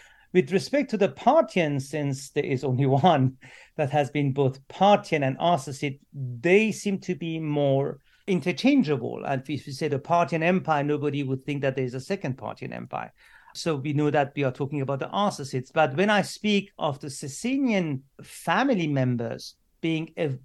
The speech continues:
possibly a Parthian house,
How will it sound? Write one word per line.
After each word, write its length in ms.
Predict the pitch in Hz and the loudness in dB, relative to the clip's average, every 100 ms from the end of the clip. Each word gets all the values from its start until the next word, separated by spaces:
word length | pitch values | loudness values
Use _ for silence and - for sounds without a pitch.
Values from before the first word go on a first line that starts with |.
| _ | _
possibly 720 | - - 240 - 277 185 180 | 0 6 6 4 -6 -4 -4
a 60 | 147 | -4
Parthian 580 | - - 160 147 143 120 | -4 0 0 0 -6 -8
house, 800 | - 226 269 156 147 - - | -4 2 6 6 4 -4 -16